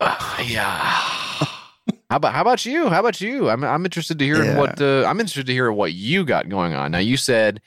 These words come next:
Speaker 1: you
Speaker 2: I
Speaker 1: said
Speaker 2: could
Speaker 1: you
Speaker 2: talk all
Speaker 1: guys
Speaker 2: day. I could talk to you.
Speaker 1: <laughs> Just trying anything to get away from talking about <laughs> myself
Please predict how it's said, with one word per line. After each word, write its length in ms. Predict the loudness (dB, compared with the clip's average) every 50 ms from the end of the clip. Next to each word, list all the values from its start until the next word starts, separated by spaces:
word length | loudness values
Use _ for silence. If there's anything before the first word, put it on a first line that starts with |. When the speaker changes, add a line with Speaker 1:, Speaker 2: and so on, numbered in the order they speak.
| _ _ _ _ _ -4
Speaker 1:
you 80 | -2 0
Speaker 2:
I 40 | 2
Speaker 1:
said 180 | 2 0 0
Speaker 2:
could 40 | 2 2
Speaker 1:
you 60 | 2
Speaker 2:
talk 80 | 4 4
all 80 | 4 4 2
Speaker 1:
guys 100 | 2 0
Speaker 2:
day. 200 | 0 0 0 -2
I 40 | -4
could 140 | -4 -4 -4
talk 220 | -2 -2 -2 -2 -4
to 60 | -4 -2 -2 -2 -2 -4 -4 -4 -6 -8 -10 -12 -16 -18 -20 _ _ -4
you. 80 | -4 -2
Speaker 1:
<laughs> 920 | 0 0 0 0 0 -2 -4 -4 -4 -4 0 -2 -2 -2 -2 -4 -6 -6 -6 _ _ _ _ _ _ _ _ _ _ _ _ _ _ _ _ _ _ _ -4
Just 200 | -4 -2 -2 0
trying 340 | 2 2 2 2 0 -2 -2
anything 500 | -2 0 2 2 2 2 0 0 0 0
to 60 | 0
get 160 | 0 2 2
away 240 | 4 4 4 2 2
from 220 | 0 -2 -4 -6
talking 380 | 0 2 2 2 2 0 0 0
about 220 | 2 2 2 2 2
<laughs> 20 |
myself 500 | 0 -4 -4 -2 0 2 2 2 0 -2